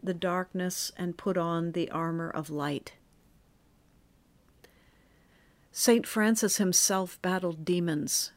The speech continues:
Mother Teresa battled demons. The holier the person, in many ways, the more the demons descend.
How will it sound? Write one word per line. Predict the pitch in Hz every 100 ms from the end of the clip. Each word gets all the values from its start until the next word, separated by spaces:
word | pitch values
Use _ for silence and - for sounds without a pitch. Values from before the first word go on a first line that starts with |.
| _ -
Mother | 196 196 208
Teresa | 196 190 170 196 196 - - - -
battled | 175 170 170 156 - -
demons. | 175 170 147 120 - - - _ _ _ - - _ -
The | 190
holier | - 226 240 254 240 226
the | 202
person, | - 214 214 - 233 233 233 - - - _ -
in | 208 202
many | 208 233
ways, | 214 185 185 -
the | 185
more | 180 190 214 233
the | 202
demons | 160 185 208 208 196
descend. | - 160 - - 214 226 156 123 135